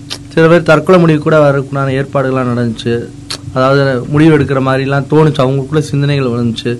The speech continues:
ரெண்டாவது பார்த்தீங்கன்னா, சாப்பாட்டுக்கே வழி இல்லாம தான் நிலைமையில கூட இருந்தாங்க. கிராமப்புறத்துல ரொம்ப பாதிக்கப்பட்டாங்க. ஒரு நாள் கஞ்சிக்கு வேலைக்கு போறவங்க கூட வேலை இல்லாதனால ரொம்ப பாதிப்படைஞ்சாங்க சார். சொல்லிக்கிட்டே போகலாம் அதெல்லாம்.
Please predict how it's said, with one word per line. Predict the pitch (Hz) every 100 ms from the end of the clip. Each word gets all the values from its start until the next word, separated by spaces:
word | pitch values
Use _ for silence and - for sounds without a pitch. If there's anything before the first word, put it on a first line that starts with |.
| - - - -
ரெண்டாவது | - 151 175
பார்த்தீங்கன்னா, | 175 156 151 160 147
சாப்பாட்டுக்கே | 147 165 160 147 165
வழி | 165 143
இல்லாம | 143 139 135 127
தான் | 143 151 147 143 - - - -
நிலைமையில | 131 139 135 127
கூட | 147
இருந்தாங்க. | 139 127 131 123 113 117 - - - -
கிராமப்புறத்துல | 143 175 180 165 151 170
ரொம்ப | 160 135 170
பாதிக்கப்பட்டாங்க. | 156 143 131 131 123 110 120 123 - - - - -
ஒரு | 123 135
நாள் | 151 139
கஞ்சிக்கு | 143 151 165 170
வேலைக்கு | 156 143 147
போறவங்க | 147 143 139 139
கூட | 151
வேலை | 156 143 147
இல்லாதனால | 143 135 131 131 135 160 - -
ரொம்ப | 120 160
பாதிப்படைஞ்சாங்க | 143 131 123 120 113 110 110
சார். | 120
சொல்லிக்கிட்டே | 117 127 123 139 143 131
போகலாம் | 113 113
அதெல்லாம். | 110 110